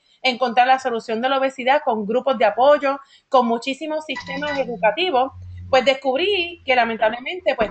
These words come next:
había otras oportunidades donde las personas podían tener productos hasta gratis. Así que no vacilé, empecé a pensar no en mí, no en mi cheque, mi cheque estaba bien y estoy ahora mismo de cero empezando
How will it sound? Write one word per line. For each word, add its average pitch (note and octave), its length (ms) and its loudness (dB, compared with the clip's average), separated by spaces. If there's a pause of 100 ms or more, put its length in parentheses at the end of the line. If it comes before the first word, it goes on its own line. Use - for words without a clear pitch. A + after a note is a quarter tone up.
(140)
había A3+ 400 2
otras C4+ 240 4
oportunidades D#4 720 2
donde A3 220 0
las G#3+ 100 2
personas A3 400 -6
podían C4+ 380 0
tener C#4 260 -2
productos B3 400 0
hasta G#3 240 0
gratis. - 540 2 (320)
Así - 260 -4
que C4 300 2
no A3 180 4
vacilé, C4 680 2 (200)
empecé A3+ 380 2
a A3+ 80 2
pensar C#4 580 2 (180)
no A#3+ 240 2
en A3 160 2
mí, A#3 300 0
no A3 100 0
en B3 120 0
mi A3 100 -4
cheque, B3+ 380 0
mi G3+ 100 -4
cheque A3 240 -4
estaba C4+ 320 2
bien G#3+ 460 -2 (160)
y A#3+ 100 2
estoy B3+ 300 4
ahora C#4+ 180 4
mismo C#4 360 -2
de G3+ 120 0
cero C#4 420 4
empezando A3+ 840 -2